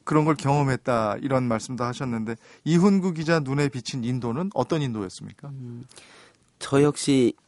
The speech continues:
Speaker 2: 인도를 한마디로 뭐다라고 하는 건 참 많은 반박을 불러일으킬 것 같아요.
Speaker 1: 예.
Speaker 2: 뭐 출장길에 간 테레사 수녀 돌아가셨을 때 캘커타도 출장 가고
Speaker 1: 네.
Speaker 2: 남부 첸나이도 가고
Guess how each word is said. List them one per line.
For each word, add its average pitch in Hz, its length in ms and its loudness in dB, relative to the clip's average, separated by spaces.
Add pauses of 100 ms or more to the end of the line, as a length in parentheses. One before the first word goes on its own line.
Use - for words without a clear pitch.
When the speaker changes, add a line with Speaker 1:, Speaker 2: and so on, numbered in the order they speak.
Speaker 2:
인도를 147 760 6
한마디로 208 460 2
뭐다라고 131 580 2
하는 131 220 -2
건 135 220 -2 (640)
참 143 320 -2 (760)
많은 131 440 4 (140)
반박을 151 540 4
불러일으킬 117 580 0
것 - 160 -10
같아요. 110 560 -4
Speaker 1:
예. 101 180 -2 (440)
Speaker 2:
뭐 87 300 -4
출장길에 160 600 0
간 117 240 0
테레사 196 360 0
수녀 120 340 -2
돌아가셨을 113 680 -2
때 92 240 -2
캘커타도 - 540 -6
출장 - 320 -4
가고 101 280 -4
Speaker 1:
네. - 40 -4
Speaker 2:
남부 90 280 0
첸나이도 120 580 -4
가고 101 440 -6